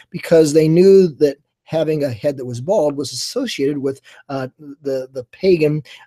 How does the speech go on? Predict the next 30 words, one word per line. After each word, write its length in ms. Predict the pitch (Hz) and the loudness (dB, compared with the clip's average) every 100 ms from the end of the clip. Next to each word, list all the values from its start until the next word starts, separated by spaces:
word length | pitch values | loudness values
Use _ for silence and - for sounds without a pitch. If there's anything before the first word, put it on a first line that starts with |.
| _ | _
idol 280 | 165 196 160 | -2 2 2
worship. 360 | 117 95 - - _ _ - | 2 -6 -12 -14 _ _ -4
Another 280 | 170 339 | -2 0
thing 300 | - 139 151 | -2 -6 -2
is 220 | 165 139 139 | -2 0 2
that 240 | 147 139 _ _ _ 147 143 | 2 0 _ _ _ -12 -6
both 260 | 139 139 | -2 -2
male 320 | 143 156 165 143 | -2 -2 -2 -2
and 200 | 156 330 | -4 -6
female 480 | - 151 139 123 120 | -4 -4 -2 -2 -4
prostitutes 760 | - 123 117 131 - 175 190 - - | -4 -8 -6 -12 -6 -6 -6 -14 -8
would 120 | 226 | -6
get 200 | 117 107 | -6 -6
tattoos. 720 | - 123 - 226 131 - - _ - | -6 -6 -4 0 0 -2 -14 _ -14
And 80 | 147 | -10
so 200 | - 160 | -2 0
again, 320 | 160 165 127 | 2 0 0
the 100 | 123 | -6
stricture 500 | - - 202 - 147 | -8 -4 -4 -4 -4
against 340 | 139 139 127 - | -4 -6 -8 -10
tattoos 640 | 113 - 240 175 139 - - - - | -14 -6 -2 0 0 -4 -12 -14 -2
was 160 | 151 | -2
because 340 | 139 139 185 156 | 0 -4 -4 -4
of 100 | 139 | -2
their 140 | 139 | -2
use 640 | 135 143 226 175 127 - - _ _ - | -2 -4 -4 -4 -2 -6 -8 _ _ -4
in 300 | 156 156 165 _ - | 0 0 -2 _ -8
idol 380 | 147 196 170 120 | 0 4 4 2
worship. 400 | 104 - - - _ - - | -4 -10 -14 -18 _ -20 -8
Now, 280 | - 170 107 | -2 -2 -2